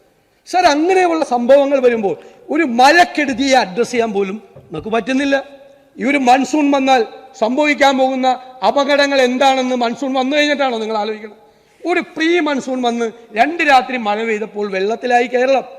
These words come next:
നിങ്ങൾക്കൊരു ഓൾട്ടർനേറ്റീവ് പ്രോഗ്രാം ഉണ്ടോ? നിങ്ങളുടെ കയ്യിൽ എന്തുണ്ട്? സാധാരണ ചെയ്യുന്നത് നിങ്ങൾ ഈ പ്രാവശ്യം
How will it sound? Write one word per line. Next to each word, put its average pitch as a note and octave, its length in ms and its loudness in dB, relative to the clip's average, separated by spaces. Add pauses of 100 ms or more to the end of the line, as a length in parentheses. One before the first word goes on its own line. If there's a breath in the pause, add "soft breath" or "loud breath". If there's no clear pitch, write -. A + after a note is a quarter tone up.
(480)
നിങ്ങൾക്കൊരു A#3+ 380 2
ഓൾട്ടർനേറ്റീവ് B3 600 2
പ്രോഗ്രാം B3 500 0
ഉണ്ടോ? A3+ 400 -6 (280)
നിങ്ങളുടെ B3+ 400 0
കയ്യിൽ A#3 260 0
എന്തുണ്ട്? G#3 420 -6 (540)
സാധാരണ G#3+ 500 2
ചെയ്യുന്നത് A#3+ 540 0 (420)
നിങ്ങൾ D4+ 240 -2
ഈ D#4 60 2
പ്രാവശ്യം D4 560 0